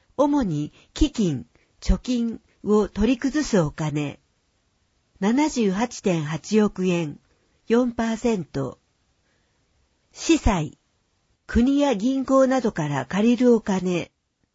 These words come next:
七十点ゼロ億円。四パーセント。その他、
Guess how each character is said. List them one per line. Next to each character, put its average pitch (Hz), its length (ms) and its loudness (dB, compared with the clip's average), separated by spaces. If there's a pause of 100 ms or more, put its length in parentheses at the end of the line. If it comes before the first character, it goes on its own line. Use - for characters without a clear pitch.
(580)
七 202 300 2
十 320 180 -4
点 190 360 0
ゼ 170 160 0
ロ 220 200 4
億 220 220 2
円。 180 340 0 (400)
四 240 240 0
パ 233 220 -2
ー 220 40 -2
セ 220 200 -2
ン 156 100 -4
ト。 127 380 -8 (1200)
そ 220 160 -2
の 269 180 2
他、 135 460 -6